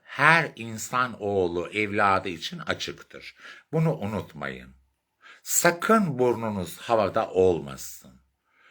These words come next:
Sakın "Bana bir şey olmayacak." Olamaz.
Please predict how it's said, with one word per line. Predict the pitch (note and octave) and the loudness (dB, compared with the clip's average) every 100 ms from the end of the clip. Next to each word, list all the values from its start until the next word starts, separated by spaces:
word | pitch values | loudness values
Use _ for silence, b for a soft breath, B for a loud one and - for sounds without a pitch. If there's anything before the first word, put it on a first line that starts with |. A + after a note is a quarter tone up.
| b | b
Sakın | - - F3+ - - E3 | -2 2 2 0 -8 -4
"Bana | C3+ A#2+ A#2 | -2 -2 -2
bir | |
şey | - C3+ A2+ - | 0 2 0 -2
olmayacak." | A#2 D3 C#3+ G#2 F2 D#2 F2 D2 - - b b b b b b | 2 4 4 0 -8 -6 -2 -2 -4 -16 b b b b b b
Olamaz. | B2+ C#3+ D#3+ D3 D2+ C#2 - - | 0 4 4 4 -2 -6 -12 -14